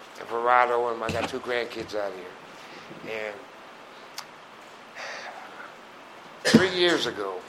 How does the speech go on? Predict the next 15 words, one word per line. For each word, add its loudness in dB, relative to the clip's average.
it'll -6
be -2
three 0
years 4
in, -4
in 0
the 2
first 0
of -8
November, -2
I 2
had 2
a -2
back 4
operation 0